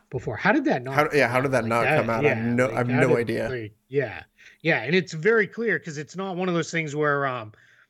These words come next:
Speaker 1: it's like he broke it the day of, like, that morning. Like, that, <laughs> that's not what
Speaker 2: Right.
Speaker 1: happened here. They, he didn't show up for his physical, and they found out it was broken 'cause they were like, "No, yeah, it happened, you know, blah, blah, blah, weeks ago." So, yeah, just,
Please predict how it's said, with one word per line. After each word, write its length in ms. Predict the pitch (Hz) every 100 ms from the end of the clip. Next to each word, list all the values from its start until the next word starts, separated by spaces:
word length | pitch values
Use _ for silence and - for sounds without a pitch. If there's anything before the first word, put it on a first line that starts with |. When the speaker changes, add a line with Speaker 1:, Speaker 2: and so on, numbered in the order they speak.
| _
Speaker 1:
it's 160 | 135 175
like 160 | 160
he 120 | 156
broke 460 | 120 110 143 156 151
it 120 | 143
the 100 | 139
day 400 | 113 139 139 104 _
of, 340 | 127 147 110
like, 200 | 143 139
that 200 | 147 131 113
morning. 460 | 135 156 101 113 - - - _
Like, 220 | 120 127 117
that, 180 | 131 113
<laughs> 120 | 120
that's 220 | 170 -
not 320 | 180 165 147
what 180 | 127 131
Speaker 2:
Right. 60 | 107
Speaker 1:
happened 480 | 135 165 - 110 104
here. 260 | 113 110
They, 160 | 131 123 - -
he 60 | 156
didn't 200 | 185 147
show 280 | - 151
up 180 | 147 151
for 120 | 151
his 120 | 127 -
physical, 440 | 127 139 - 127
and 80 | 113
they 80 | 107
found 260 | 113 113
out 160 | 110 139
it 40 |
was 120 | 135 95
broken 480 | 110 131 147 110 104
'cause 140 | 117
they 100 | 110
were 220 | 107 104
like, 180 | 104 95
"No, 160 | 110 117
yeah, 240 | 110 113
it 140 | 101 98
happened, 440 | 107 104 110 98 98 - - -
you 100 | -
know, 140 | 101 95 - 127
blah, 380 | 113 - 117 120
blah, 80 | 113
blah, 220 | 117 113
weeks 360 | 107 127 -
ago." 320 | 113 101 85 82
So, 240 | - 98
yeah, 180 | 95 80 - _
just, 260 | - 104